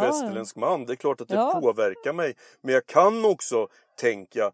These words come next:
Speaker 2: åtminstone till en del, förhålla mig till det och sätta mig lite vid sidan om och titta på att, hallå,
Speaker 1: Ja,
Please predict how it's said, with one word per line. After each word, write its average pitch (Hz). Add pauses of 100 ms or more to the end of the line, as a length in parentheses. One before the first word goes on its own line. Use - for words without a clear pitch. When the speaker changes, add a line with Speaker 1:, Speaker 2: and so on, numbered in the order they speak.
(460)
Speaker 2:
åtminstone 123
till -
en 123
del, 151
förhålla 110
mig 170
till 143
det 104
och 101
sätta 107
mig 101
lite 107
vid 95
sidan 101
om 95
och 95
titta -
på 127
att, 95
hallå, 98
Speaker 1:
Ja, 214